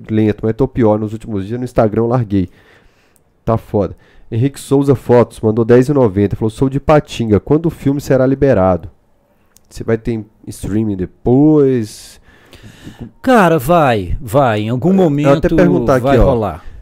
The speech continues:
Speaker 1: A, o Lucas Souza mandou cinco reais no, no Pix e falou: "Boa noite, Fael. Rainer e Fred, queria saber se o filme do Galo vai passar nas cidades do interior. Sou de Lavras e queria assistir."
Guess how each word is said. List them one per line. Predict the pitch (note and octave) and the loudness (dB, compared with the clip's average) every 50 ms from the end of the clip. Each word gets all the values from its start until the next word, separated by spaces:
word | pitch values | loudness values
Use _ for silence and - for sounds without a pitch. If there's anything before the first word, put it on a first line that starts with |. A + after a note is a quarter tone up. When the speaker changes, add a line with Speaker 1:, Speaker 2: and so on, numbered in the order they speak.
| - - | -16 -8
Speaker 1:
A, | - G#2 A2+ A2 - - | -4 -2 -2 -2 -2 -4
o | B2 B2+ | -4 -4
Lucas | A#2+ A#2+ C#3 D3+ D#3 - D#3 B2+ - | -2 0 -2 -2 -2 0 -2 -2 -2
Souza | - - C3+ C#3+ D3+ C#3+ A2 G#2+ | -2 0 2 4 4 4 2 0
mandou | G2+ G#2+ A2+ A#2 A#2 | 0 0 -2 -2 -2
cinco | A2 - D#3 D3 - | -4 -4 -8 -4 -2
reais | C3 A#2+ A2+ A2+ A2 | 0 2 2 0 0
no, | A#2+ A2+ G#2+ G2 | -2 -4 -4 -4
no | G#2 G#2 | -6 -8
Pix | F#2+ _ - C#3+ C#3 - - | -10 _ -10 -10 -10 -8 -8
e | A#2 | -6
falou: | - - A#2 A2 G#2+ | -2 -2 0 0 0
"Boa | G#2+ A#2 B2 B2+ | 0 0 -2 0
noite, | B2 A#2+ A2+ - | 0 -2 -4 -2
Fael. | - G#3 G3 - - G2 - - - - - _ _ _ | -2 0 2 2 2 0 0 -4 -12 -20 -20 _ _ _
Rainer | _ - A2+ A#2 B2 C#3 C#3 C3 | _ -4 -2 -2 0 0 -2 -2
e | B2+ B2+ | -4 -6
Fred, | - - G#2+ G#2 G#2 G#2 F#2+ - | -6 -2 -2 0 0 0 -2 -4
queria | - - B2 C3 | -6 -6 -4 -4
saber | B2+ C3+ B2 A#2 B2 | -2 -2 -2 -2 -4
se | A#2+ - C#3 | -4 -4 -6
o | |
filme | C3 - C3 C#3 | -6 -6 -6 -6
do | D3+ C#3+ B2+ | -6 -6 -4
Galo | A#2 A2 A2+ | -4 -4 -4
vai | A#2 C3+ | -4 -6
passar | B2+ - B2+ A#2 - B2+ | -6 -6 -6 -6 -6 -8
nas | C3 B2 | -8 -8
cidades | - A#2+ A2 A2+ A#2+ B2 | -8 -6 -6 -6 -4 -6
do | B2 A#2+ | -8 -10
interior. | A#2+ - C#3 D3 D3 A2+ F#2 F2+ | -6 -6 -4 -2 -2 -2 -2 -2
Sou | F2 - - B2 C3 | -4 -6 -6 -6 -6
de | C3+ B2+ C#3 | -4 -4 -4
Lavras | A2+ G#2 G#2 A2 A#2+ B2 C3 C3 C3 B2 - | -4 -2 -2 -2 -2 -2 -4 -4 -4 -6 -8
e | - A#2 | -14 -10
queria | - - A2 A2 A2+ | -8 -6 -6 -4 -6
assistir." | A2+ A2+ - B2 - - - G2 | -8 -8 -12 -16 -16 -14 -18 -18